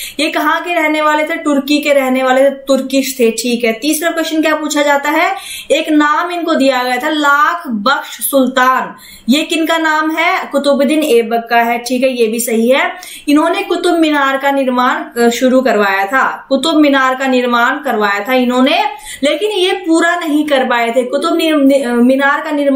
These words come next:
पूरा किसके द्वारा किया गया था? इल्तुतमिश के द्वारा। ठीक है, ये चीज याद रखना, शुरू इन्होंने करवाई थी लेकिन निर्माण पूरा करवाया था इल्तुतमिश ने। ये चीज बहुत इंपॉर्टेंट है।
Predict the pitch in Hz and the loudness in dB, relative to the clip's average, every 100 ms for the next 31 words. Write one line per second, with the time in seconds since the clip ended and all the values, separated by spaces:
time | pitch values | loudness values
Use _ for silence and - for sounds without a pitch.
0 | 277 294 294 277 294 302 - 302 269 262 | 2 -2 0 2 2 0 -4 0 2 2
1 | 269 269 254 240 247 349 277 277 277 269 | 0 0 0 0 0 0 0 -2 0 0
2 | 262 233 233 - 196 190 190 185 277 320 | 2 0 0 -4 0 2 2 0 -2 0
3 | 277 277 285 240 226 220 247 262 359 381 | 2 2 0 2 2 0 -4 0 0 -2
4 | - - - - 339 370 415 320 285 285 | -8 -16 -12 -6 0 2 2 2 2 2
5 | 302 320 320 311 311 349 320 320 339 330 | 0 0 0 -2 -2 -2 0 0 0 2
6 | 302 294 302 330 339 302 294 285 247 226 | 2 4 2 0 -4 -2 -2 0 0 0
7 | 226 226 349 285 262 254 247 208 208 220 | 0 -2 -2 0 0 0 -2 0 0 0
8 | 214 269 269 269 247 208 220 254 254 233 | 2 0 0 0 0 2 2 2 0 0
9 | 220 233 254 349 | 0 2 0 0